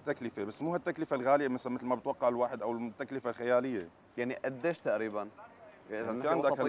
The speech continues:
Speaker 1: هلا تقريبًا مثلًا مثل طرمبة المازوت وقت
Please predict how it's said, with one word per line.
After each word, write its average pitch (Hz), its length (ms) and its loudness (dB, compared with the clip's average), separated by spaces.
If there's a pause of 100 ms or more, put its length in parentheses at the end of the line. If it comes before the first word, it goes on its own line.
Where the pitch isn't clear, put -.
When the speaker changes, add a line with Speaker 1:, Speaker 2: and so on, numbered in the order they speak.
Speaker 1:
هلا 98 120 4 (760)
تقريبًا 135 300 2
مثلًا 120 320 0
مثل 120 380 -4
طرمبة 135 260 -2
المازوت 117 360 0
وقت 101 100 -2